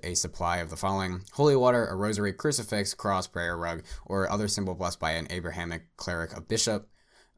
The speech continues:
uh, or equivalent higher rank, a copy of Abrahamic textures, or textures, scriptures, uh, the Torah, Bible, Quran, and standard emergency supplies in mobile form, bug out bag. In case of a premillennial rapture scenario,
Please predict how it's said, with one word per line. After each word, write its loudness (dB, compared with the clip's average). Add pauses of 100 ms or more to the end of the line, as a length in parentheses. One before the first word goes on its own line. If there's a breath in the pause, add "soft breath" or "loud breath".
(140)
uh, -2
or 0
equivalent 2
higher 4
rank, -2
a -8
copy 0
of 0
Abrahamic -6
textures, -2 (320 loud breath)
or -4 (240)
textures, -2
scriptures, 4
uh, 0
the -6
Torah, 6
Bible, 4
Quran, 0 (600 loud breath)
and 0
standard 0
emergency 0
supplies 0
in -4
mobile -6
form, -4
bug -6
out -8
bag. -10 (480 loud breath)
In -2
case 6
of 2
a 4
premillennial 2
rapture 0
scenario, -4